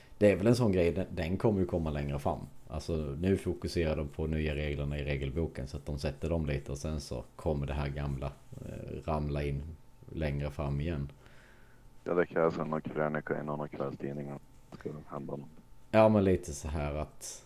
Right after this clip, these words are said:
Speaker 1: eh, surret om tombolan börjar, ska väl sätta igång riktigt, och sen, sen blir det hög, hög tid att sätta lite föt-, trampa lite på,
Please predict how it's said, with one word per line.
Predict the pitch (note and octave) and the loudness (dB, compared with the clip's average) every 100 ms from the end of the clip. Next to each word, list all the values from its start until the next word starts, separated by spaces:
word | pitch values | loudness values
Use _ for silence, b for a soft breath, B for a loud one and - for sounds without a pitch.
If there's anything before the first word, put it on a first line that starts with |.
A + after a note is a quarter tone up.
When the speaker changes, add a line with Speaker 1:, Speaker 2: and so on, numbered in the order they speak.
| - | -12
Speaker 1:
eh, | F#2+ - C#2 - C#2 | -10 -8 -10 -10 -8
surret | - - F#2 D2+ D#2 - | -8 4 4 4 -2 0
om | E2 D#2+ | 0 2
tombolan | F2+ D#2+ D2 D2+ D2+ | 2 2 0 -2 0
börjar, | D#2+ D#2 D2+ | 0 0 0
ska | - | -2
väl | D#2+ | -4
sätta | D2 E2 E2+ | -2 -4 -2
igång | D#2 D2+ | -2 0
riktigt, | D2+ D2+ D#2 C#2+ | -2 -2 -8 -8
och | C#2+ | -4
sen, | G2 E2 C#2+ D#2+ - - | 0 0 0 -4 -12 -20
sen | - G2 D#2+ | -2 0 2
blir | C#2+ C#2+ | 0 0
det | C2+ | 0
hög, | C2+ C2 C2+ - | -2 -4 -8 0
hög | F2 C#2 | 0 0
tid | - C#2+ | -2 -4
att | |
sätta | C#2 C#2+ - | -4 -6 -4
lite | C#2 C#2+ C#2+ | -4 -4 -6
föt-, | - C#2+ - D#2+ D2+ - | -6 -8 -6 -8 -8 -8
trampa | - D#2+ D2+ | -4 -4 -2
lite | D2 C#2 | -4 -4
på, | - D2 C#2+ | -4 -2 -2